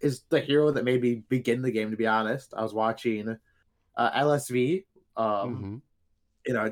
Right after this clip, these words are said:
Speaker 1: Channel Fireball video. He was doing Kano verse. I don't even know what it was. Watching that video of Kano doing Kano things, I'm like, "What is this game? How do I get
Speaker 2: <laughs>
Speaker 1: started playing?" And then I realized Flesh and Blood is not all Kano, and there's a lot of other stuff you can do.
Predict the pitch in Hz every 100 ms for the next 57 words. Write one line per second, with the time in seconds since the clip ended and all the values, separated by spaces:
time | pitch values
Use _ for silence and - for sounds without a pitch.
0 | - - 127 127 117 120 120 120 117 113
1 | 113 113 113 113 113 113 110 110 107 117
2 | 117 113 110 113 113 110 - - _ _
3 | _ _ _ - - 143 139 113 113 113
4 | 104 104 107 110 131 139 120 107 113 110
5 | 107 - 123 123 120 120 113 110 110 110
6 | 110 95 117 107 110 107 110 131 131 135
7 | 120 120 110 110 110 - 110 110 107 120
8 | 120 120 117 104 104 - 107 95 104 143
9 | - - _ _ - 165 175 147 143 123
10 | 120 - 127 123 113 110 107 120 120 98
11 | 107 - 98 104 92 139 - 107 104 101
12 | 101 104 - 107 98 - 101 - 107 113
13 | 98 98 98 120